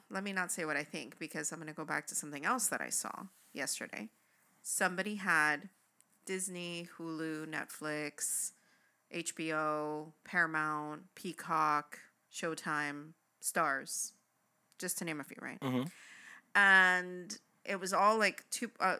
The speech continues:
Speaker 1: two pictures. Like, half of the picture was that, and on the bottom, it said cable T V, right? And it was all of that,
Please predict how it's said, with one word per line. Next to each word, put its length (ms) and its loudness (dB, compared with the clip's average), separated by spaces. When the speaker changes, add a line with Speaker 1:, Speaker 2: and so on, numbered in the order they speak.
Speaker 1:
two 160 -4
pictures. 460 -6
Like, 140 -4
half 260 6
of 80 -6
the 80 -6
picture 400 -4
was 160 -2
that, 320 8
and 160 0
on 140 2
the 80 -2
bottom, 440 4
it 140 -4
said 440 -2
cable 400 -6
T 160 -8
V, 140 -14
right? 260 -6
And 180 -4
it 140 -4
was 360 -2
all 240 4
of 100 -2
that, 400 8